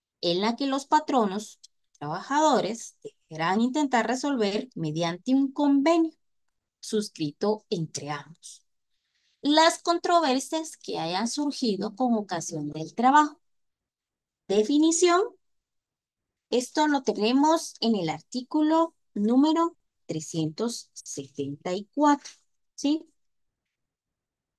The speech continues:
Aquí es donde nosotros encontramos, dice, "Los patronos y trabajadores resuelven sus diferencias por medio, pues, obviamente, de un arreglo directo". Hasta subrayelo ahí con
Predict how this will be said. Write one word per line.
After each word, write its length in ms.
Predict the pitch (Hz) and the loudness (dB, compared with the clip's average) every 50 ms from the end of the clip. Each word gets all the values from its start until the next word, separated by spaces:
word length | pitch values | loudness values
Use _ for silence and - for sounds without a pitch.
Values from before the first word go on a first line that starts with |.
| _ _ - | _ _ -2
Aquí 400 | 220 214 214 208 - 294 349 381 508 - _ | 0 0 0 0 0 0 0 0 -2 -2 _
es 360 | - 247 254 - - - _ _ _ _ _ - | -2 -2 0 -2 -6 -10 _ _ _ _ _ 2
donde 280 | 277 294 302 294 311 | 4 4 6 6 6
nosotros 460 | 277 269 208 220 220 - 226 269 262 | 4 4 2 -2 -2 0 -2 0 2
encontramos, 680 | 320 285 277 - 202 170 165 - 202 226 254 285 311 254 | 2 2 2 2 0 0 2 2 4 4 6 4 4 4
dice, 220 | 226 202 - 262 | 2 2 2 2
"Los 160 | 240 233 240 - | 2 2 0 0
patronos 440 | - 180 - 190 202 233 254 254 | -4 -4 -4 -4 -4 -2 -2 -2
y 60 | 302 - | -2 0
trabajadores 760 | - 285 285 294 294 294 311 302 285 247 220 214 240 254 | 0 2 2 2 2 0 0 0 0 0 0 0 0 0
resuelven 400 | 247 220 - - 185 185 202 214 | 0 -2 -4 -4 -4 -4 -4 -6
sus 180 | 208 - 277 254 | -6 -8 -8 -4
diferencias 600 | 240 269 262 - 285 269 226 220 220 262 269 262 | -4 -4 -2 -2 -2 -2 -2 -2 -4 -4 -6 -4
por 180 | - 226 196 175 | -4 -4 -2 -2
medio, 420 | 156 151 165 202 247 285 302 - _ _ _ | -2 -2 0 0 -2 -2 -2 -6 _ _ _
pues, 180 | - 147 147 - | -12 -10 -6 -6
obviamente, 800 | 147 156 180 208 220 208 208 208 208 214 233 233 311 311 320 - _ _ _ _ _ _ | -4 -4 -2 -4 -4 -4 -4 -4 -4 -2 -2 -2 -2 -4 -4 -6 _ _ _ _ _ _
de 100 | - 165 | 0 2
un 300 | 151 156 175 214 277 330 359 427 427 - _ _ _ _ _ _ | 2 4 4 4 4 4 4 0 -4 -8 _ _ _ _ _ _
arreglo 800 | 175 160 151 160 - 208 240 269 269 311 330 349 381 370 - _ _ _ _ _ _ _ | -4 -4 -4 -2 -2 0 0 0 2 2 2 2 0 -2 -6 _ _ _ _ _ _ _
directo". 720 | 165 180 190 190 185 240 247 240 240 - _ - - - _ _ _ | -14 -12 -2 2 6 6 6 6 4 -2 _ -18 -18 -18 _ _ _
Hasta 400 | - 196 196 - - - - - | 2 2 2 2 0 -4 -6 -8
subrayelo 1000 | - - - 220 185 - - 175 196 220 233 247 254 285 302 302 294 269 233 214 | -8 -10 -10 -10 -10 -12 -6 -4 -4 -2 -2 0 2 2 4 4 2 2 4 4
ahí 300 | 202 220 262 285 - - | 4 4 4 0 -4 -8
con 760 | _ - 202 185 170 160 156 147 151 165 170 170 - 262 - | _ -6 -4 -4 -2 -2 -2 -4 -4 -6 -8 -10 -12 -14 -18